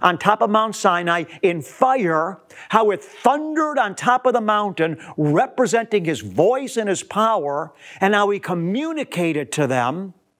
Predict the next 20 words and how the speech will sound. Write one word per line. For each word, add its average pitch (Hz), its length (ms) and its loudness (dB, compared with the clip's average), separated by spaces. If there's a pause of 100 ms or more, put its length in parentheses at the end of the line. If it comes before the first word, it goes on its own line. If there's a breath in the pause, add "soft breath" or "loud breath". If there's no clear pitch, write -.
(440 loud breath)
by 170 160 4
writing 185 600 0
his 208 240 -6
law 147 400 0
on 156 100 -4
the 147 80 -4
tablets 139 400 -2
of 131 100 -2
stone. 127 440 -2 (320 loud breath)
As 240 600 -2
they 202 600 -2 (260 soft breath)
were 202 220 4
recalling 196 720 0
that, 117 240 -4
sitting 254 480 -2
there 160 240 -2
in 165 60 -8
the 160 120 -2
upper 170 260 0
room 180 420 -2